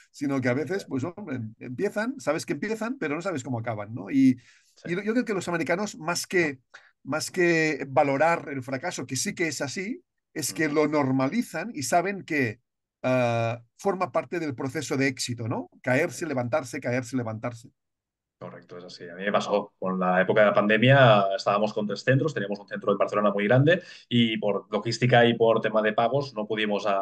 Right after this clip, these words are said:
Speaker 2: hacer frente y al final tuvimos que reinventarnos. En lugar de tener un local a pie de calle, justamente en el barrio de Gracia, nos movimos y nos pasamos a un piso al lado del Hospital Clínic de Barcelona. Bueno, fue una transformación. En su momento, eh, lo vimos como un,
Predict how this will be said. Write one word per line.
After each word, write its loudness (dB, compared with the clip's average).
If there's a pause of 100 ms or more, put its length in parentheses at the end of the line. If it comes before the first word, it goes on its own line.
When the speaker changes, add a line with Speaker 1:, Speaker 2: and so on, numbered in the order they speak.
Speaker 2:
hacer -6
frente -2
y 6
al 4
final -2
tuvimos -2
que 2
reinventarnos. 2
En -2
lugar -2
de -2
tener -2
un -8
local 0 (360)
a -4
pie -4
de 0
calle, 2
justamente -6
en 0
el -2
barrio 2
de 2
Gracia, 2
nos 0
movimos 0
y -8
nos -10
pasamos -4
a 4
un -6
piso -4 (300)
al 0
lado 6
del 4
Hospital -2
Clínic -8
de -2
Barcelona. -8 (120)
Bueno, 2
fue 4
una 6
transformación. -2
En 0
su -4
momento, 0 (380)
eh, 2
lo -2
vimos 0
como 2
un, -6